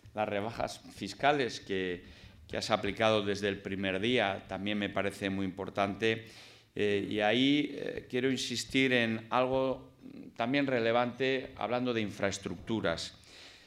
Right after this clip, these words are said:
Eh, tú has hecho hincapié en las infraestructuras, en lo que requieren y necesitan las, eh, personas de Valladolid, que son nuevas infraestructuras,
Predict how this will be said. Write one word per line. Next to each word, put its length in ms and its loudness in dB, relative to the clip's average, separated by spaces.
Eh, 760 0
tú 80 2
has 140 0
hecho 760 4
hincapié 500 2
en 60 4
las 180 0
infraestructuras, 920 -6
en 140 -4
lo 180 -4
que 640 2
requieren 600 0
y 60 4
necesitan 840 0
las, 600 0
eh, 160 -2
personas 480 -2
de 80 0
Valladolid, 480 0
que 100 -8
son 400 -2
nuevas 520 2
infraestructuras, 840 -4